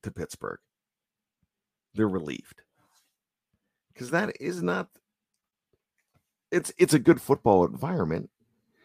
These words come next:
It's going back to basics. It's, uh, it's, uh, it's really good for the team process. We'll never know 'cause the Steelers will never be on Hard Knocks.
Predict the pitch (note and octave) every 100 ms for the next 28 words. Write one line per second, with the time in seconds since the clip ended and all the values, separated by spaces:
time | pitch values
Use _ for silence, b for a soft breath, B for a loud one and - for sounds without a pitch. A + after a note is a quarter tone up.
0 | _ _ - F3 E3 B2+ G#2+ D2 D2 D2
1 | - - - G2+ - - F2 F2+ - -
2 | _ _ _ _ _ - A2 - A2 G2
3 | F2+ F2 - _ _ _ _ _ _ _
4 | _ _ _ _ _ _ _ _ _ _
5 | _ - - C3 F3+ E3 G#2 - C3 D3
6 | - A2 G#2 - A2 - G#2+ D#3+ - B2+
7 | - - - _ _ _ _ _ _ -
8 | G#2+ A#2+ A2 F#2 F2+ G2+ G2+ E2+ E2 -
9 | - - _ _ - E2+ - G2 D#2+ E2+
10 | E2 E2 D#2+ D#2 E2+ D2+ G1+ - F2+ C#2+
11 | B1+ G1+ - - -